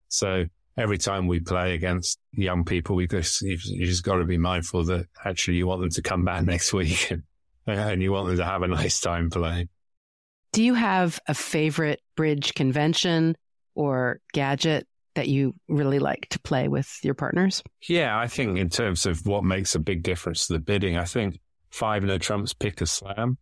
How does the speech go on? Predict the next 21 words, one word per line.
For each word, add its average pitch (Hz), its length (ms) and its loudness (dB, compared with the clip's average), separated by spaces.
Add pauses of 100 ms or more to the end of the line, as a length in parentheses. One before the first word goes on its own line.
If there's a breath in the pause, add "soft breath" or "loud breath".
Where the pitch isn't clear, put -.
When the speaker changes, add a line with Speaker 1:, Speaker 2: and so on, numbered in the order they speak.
(320)
Speaker 1:
probably 101 560 2
wasn't 95 360 2
around 95 400 0
as 87 140 -2
a 85 60 -2
convention 90 640 -2
or 90 60 0
certainly 90 380 -2
widely 90 400 0
used 90 460 0 (140)
the 92 100 -2
first 92 380 -2 (340)
time 95 240 -2
round 98 260 0
I 98 60 2
was 98 160 0
playing 107 400 -2
in 98 100 0
the 92 80 0
late 95 280 0
eighties. 113 680 -2